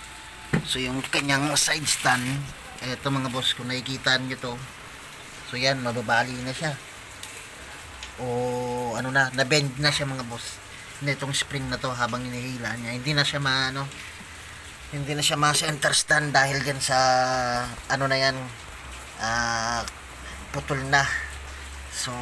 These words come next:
tanggalin natin yan. Tapos, ito yung ipapalit natin, mga boss. So, yan.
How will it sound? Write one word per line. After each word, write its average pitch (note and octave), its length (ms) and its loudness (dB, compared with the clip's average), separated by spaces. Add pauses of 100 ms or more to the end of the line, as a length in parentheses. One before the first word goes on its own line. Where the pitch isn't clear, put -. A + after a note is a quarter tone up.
(520)
tanggalin C3+ 400 0
natin C3 400 2
yan. C#3+ 260 4 (1300)
Tapos, B2+ 640 0 (800)
ito C3+ 160 2
yung D3 160 2
ipapalit C#3 400 2
natin, B2 320 2
mga A2+ 160 -6
boss. G2+ 320 -4 (720)
So, - 80 -4
yan. A#2+ 240 4